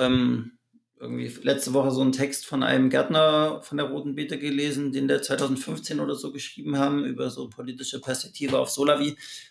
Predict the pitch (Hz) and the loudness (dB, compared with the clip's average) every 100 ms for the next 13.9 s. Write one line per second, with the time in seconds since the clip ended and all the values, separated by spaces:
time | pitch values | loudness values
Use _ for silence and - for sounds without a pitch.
0 | _ 139 123 139 135 139 135 131 143 151 | _ 2 4 4 6 6 6 4 6 6
1 | 147 143 - - - - _ - - 131 | 8 6 2 -8 -14 -16 _ -18 0 4
2 | 127 165 170 160 - 143 - 135 139 135 | 6 6 4 2 2 0 -2 4 6 8
3 | 135 135 131 131 - 131 135 135 160 151 | 6 6 4 2 0 2 4 6 6 4
4 | - 139 120 135 139 135 139 135 131 - | 4 2 6 6 8 8 6 6 4 2
5 | 135 131 135 147 - 139 127 131 139 131 | 4 4 6 4 2 2 4 4 6 6
6 | 131 135 135 131 - 135 131 131 - 131 | 4 4 2 2 2 4 6 4 2 4
7 | 135 135 131 131 135 131 - _ - 131 | 6 4 6 4 4 0 -4 _ -6 -2
8 | 131 131 123 - - 156 - - - - | 0 2 0 0 0 2 0 -4 -10 -4
9 | 156 151 151 - 156 - - _ _ _ | 2 4 4 4 0 0 -6 _ _ _
10 | _ _ _ 123 127 127 - 143 139 135 | _ _ _ 2 4 4 6 4 6 6
11 | 135 135 127 127 135 139 135 131 - 135 | 4 4 4 4 4 2 0 -4 -2 0
12 | 127 139 131 139 143 127 120 135 147 123 | 2 4 4 2 2 0 2 2 2 2
13 | 127 - - 151 151 170 135 131 131 | 0 -2 -2 0 0 -2 0 0 0